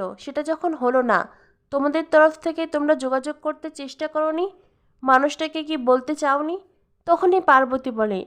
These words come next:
"আসলে আমাদের বিয়েটা নিয়ে কেউ অত গুরুত্বই দেয়নি। হ্যাঁ, সর্বজিৎ দার সাথে মাঝে মাঝেই কথা হতো, বাবা কথা বলতেন, সর্বজিৎ দাও একই কথা বলতেন। নতুন তো এখন বড় হয়েছে, আর এত বড় ছেলেকে তো আর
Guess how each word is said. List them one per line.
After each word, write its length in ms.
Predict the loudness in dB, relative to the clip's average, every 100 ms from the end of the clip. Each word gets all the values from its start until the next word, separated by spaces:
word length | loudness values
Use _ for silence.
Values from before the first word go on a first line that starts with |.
| _
"আসলে 300 | -8 -4 4
আমাদের 320 | 4 6 2 -2
বিয়েটা 380 | -4 -4 -2 0
নিয়ে 200 | 0 -2
কেউ 220 | -2 0
অত 160 | 2 2 0 0
গুরুত্বই 480 | -2 -4 -2 0
দেয়নি। 400 | 4 4 4 0 -4 -8 _ _ _ _ 2
হ্যাঁ, 220 | 4 4
সর্বজিৎ 600 | 2 4 4 4 0 -2 2
দার 140 | 2
সাথে 240 | 2 0 0
মাঝে 300 | 2 0 0
মাঝেই 300 | 0 0 -4
কথা 260 | -4 -6 -4
হতো, 300 | -4 -4 -4 -4 -6 _ _ _ _ 0
বাবা 320 | 4 8 6 4 0
কথা 240 | -2 -2
বলতেন, 400 | -2 -2 -2 -4 -4
সর্বজিৎ 600 | 0 6 6 6 2 0 2
দাও 160 | 2 2
একই 260 | -2 -6 -6
কথা 200 | -4 -2 0
বলতেন। 400 | 0 0 0 -2 -4 _ _
নতুন 300 | -2 -2 -2 -2
তো 60 | 0
এখন 200 | 2 0 2
বড় 200 | 2 4
হয়েছে, 400 | 4 2 0 -6 -6 -8 _ _ _ -6
আর 100 | 0
এত 180 | 2 4
বড় 280 | 4 6 6
ছেলেকে 360 | 4 -6 -8 -4
তো 80 |
আর 80 | -2